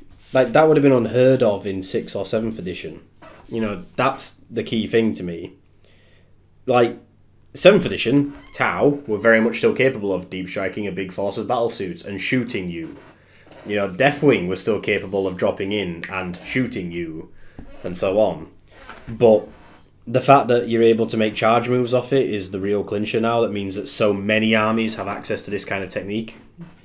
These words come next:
and that's why it's very prevailing as a form of gameplay. Now, you play... So, like, it's almost like a game of rock, paper, scissors as to whether or not a game's gonna be fun or not. I think that's the key issue here.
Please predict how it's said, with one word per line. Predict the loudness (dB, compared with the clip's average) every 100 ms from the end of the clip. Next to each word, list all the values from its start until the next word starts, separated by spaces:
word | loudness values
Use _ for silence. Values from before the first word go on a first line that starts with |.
| _ -20 _
and | -10 -4
that's | -4 -4 -4
why | -2
it's | -2 -6 -6
very | -2 -2 -2
prevailing | -6 -4 -2 0 0 2 0
as | -2 -6
a | -6 -8
form | -6 -2 -2 -2
of | -6 -10 -20 -12
gameplay. | -8 -6 -2 -2 -2 -8 -20 _ _ -20 -20 -20 -20 -20 -20 _ 0
Now, | 4 4 4 0 -12 -20 _ _ _ _ _ _ _ _ _ -20 -2
you | 4 6
play... | 8 10 10 6
So, | 4 6 8
like, | 6 4 2 -16 _ -20 -20 -20 _ -20 _ _ _
it's | 4 8
almost | 8 8
like | 6
a |
game | 6 6
of | 6
rock, | 4
paper, | 4 0
scissors | 0 -2 0 0
as | -2 -2
to | 0
whether | 0 0
or | 0
not | -2
a |
game's | -4 -4 -4
gonna | -6
be | -6
fun | -6 -4 -2 -4
or | -4 -4
not. | -4 -4
I | -8
think | -8
that's | -6 -8 -12
the | -16
key | -12 -10
issue | -8 -6 -4
here. | -2 -4